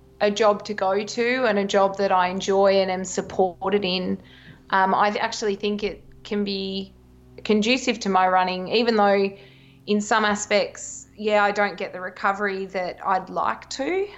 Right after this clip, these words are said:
um, or the, sometimes it's the time, but I think it's, I've worked hard on making the time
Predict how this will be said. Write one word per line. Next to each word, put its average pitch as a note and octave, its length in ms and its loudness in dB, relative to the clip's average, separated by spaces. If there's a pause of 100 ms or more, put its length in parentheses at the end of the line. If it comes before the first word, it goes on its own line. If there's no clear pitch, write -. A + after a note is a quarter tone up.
um, F#3 400 0
or F3 260 -6
the, F#3 520 -2
sometimes F#3+ 560 -2
it's - 200 -14
the F#3 80 -10
time, A3 420 0
but A3+ 120 2
I G#3 120 2
think G#3 260 -4
it's, - 360 -10 (840)
I've F#3+ 300 2
worked G#3 260 -2
hard F#3+ 260 2
on F#3 200 -2
making F3+ 400 -6
the F#3 80 -8
time F3+ 580 -2